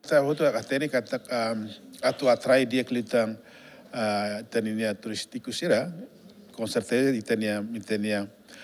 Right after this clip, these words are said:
área ser nebe protegido, o sítio ser nebe o intetemi, e tem ser é melhor de clitão. Hadi halu dia, kalau nia kaber halu dia, kalau nia, ah, ni nia, ni bonito, ga,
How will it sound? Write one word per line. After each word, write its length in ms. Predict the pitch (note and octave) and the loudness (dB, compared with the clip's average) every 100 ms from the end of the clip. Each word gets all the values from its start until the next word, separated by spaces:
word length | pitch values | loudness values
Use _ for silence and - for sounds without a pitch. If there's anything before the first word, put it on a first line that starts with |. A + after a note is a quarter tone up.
| - | -16
área 300 | - G#2+ A2 | -2 0 2
ser 240 | G2 A#2 G#2+ | 0 0 0
nebe 440 | G#2+ G#2 G#2 G2 | 0 0 -2 -2
protegido, 840 | - G#2+ G#2 G#2 G#2+ A2+ A2 G2 F2+ | -2 -4 -2 -4 0 0 0 -2 -2
o 60 | |
sítio 260 | - A2 A2 | -4 -6 -4
ser 160 | - | -2
nebe 300 | A2 A2 G#2 | -2 0 -2
o 100 | G2 | -2
intetemi, 640 | G#2+ G#2 - A#2+ B2+ A#2 C3 - - - | -4 -6 -2 0 0 0 -6 -16 -20 -16
e 80 | - | -16
tem 180 | - A2+ | -6 -2
ser 340 | A#2+ G#2+ B2 | 0 0 -2
é 120 | - A2+ | -2 0
melhor 380 | A2+ A2 A#2 | 2 4 4
de 120 | A#2 A2+ | 4 0
clitão. 320 | A#2+ A2 F#2 - | 0 0 -2 -6
Hadi 200 | G#2+ A2 | -10 -6
halu 240 | G2+ F#2+ | -6 -6
dia, 180 | G#2+ B2 | -2 -2
kalau 300 | A2 A2+ A2 | -2 -2 -2
nia 260 | G#2+ G#2 G2+ - - - - | -4 -6 -8 -16 -20 -20 -6
kaber 360 | A2+ G#2 A2+ G#2+ | -2 2 2 2
halu 240 | A2 G#2+ | 0 0
dia, 260 | A2 B2 A#2 | 2 4 2
kalau 240 | - A2+ | 0 -2
nia, 320 | A2+ A2 G#2 G2+ - - - - | -2 -2 -4 -8 -14 -20 -14 -6
ah, 360 | G#2 G#2+ G#2 G2+ G2+ - - - - - - - - - | -4 -2 -4 -6 -10 -18 -20 -20 -20 -20 -20 -20 -18 -4
ni 160 | A2+ | -2
nia, 300 | G#2+ A2 G#2+ | 0 0 0
ni 280 | G#2 B2 A#2 | -2 -4 -4
bonito, 460 | G#2+ A2 A#2+ B2 B2+ | -4 -2 0 0 -2
ga, 120 | A2 | 0